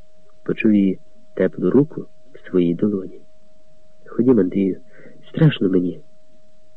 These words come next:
Він дивився так, буцім ми йому кривду зробили. Ціле його життя це була одна велика кривда, Ганно. Я його кривдити не хотіла,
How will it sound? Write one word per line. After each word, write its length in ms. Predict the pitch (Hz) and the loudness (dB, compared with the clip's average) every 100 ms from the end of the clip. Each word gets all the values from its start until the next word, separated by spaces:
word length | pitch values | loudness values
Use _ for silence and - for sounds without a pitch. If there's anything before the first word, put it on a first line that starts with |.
| - - - | -16 -10 2
Він 260 | 113 117 - - - | 4 4 0 -14 -4
дивився 440 | 107 113 147 - 107 | 4 6 6 4 2
так, 280 | 143 139 120 | 4 2 2
буцім 520 | 110 120 - 127 123 - - - - | 2 2 4 4 4 0 -14 -16 0
ми 240 | 107 135 | 6 10
йому 380 | 139 139 143 143 - - | 10 10 10 8 4 0
кривду 440 | 156 170 123 104 | 8 10 10 6
зробили. 440 | 95 95 87 85 - - - - - - - - - - - - - - - - - - - - - - - - | 6 4 4 2 0 -10 -16 -16 -16 -16 -16 -16 -16 -16 -16 -16 -16 -16 -14 -14 -14 -14 -14 -14 -14 -14 -16 4
Ціле 200 | 127 147 | 8 8
його 200 | 123 117 | 8 8
життя 480 | 110 92 - 107 110 - | 6 4 6 8 8 6
це 200 | 92 85 - | 4 4 0
була 280 | - 87 101 | 2 6 6
одна 340 | 98 95 98 | 6 6 4
велика 420 | 95 92 95 - 92 | 4 4 2 2 -2
кривда, 640 | - - 95 90 87 92 - - - | 0 2 2 2 2 0 -2 -14 -10
Ганно. 520 | 90 85 82 85 85 - - - - - - - - - - - - - - - - - | -4 -2 0 -2 -4 -8 -14 -16 -16 -16 -16 -16 -16 -16 -16 -16 -16 -16 -16 -16 -10 -2
Я 180 | 104 113 | 4 4
його 220 | 123 135 | 6 4
кривдити 460 | - 143 135 - | 8 6 6 6
не 100 | 139 | 6
хотіла, 480 | 131 131 - 175 120 | 6 4 8 8 8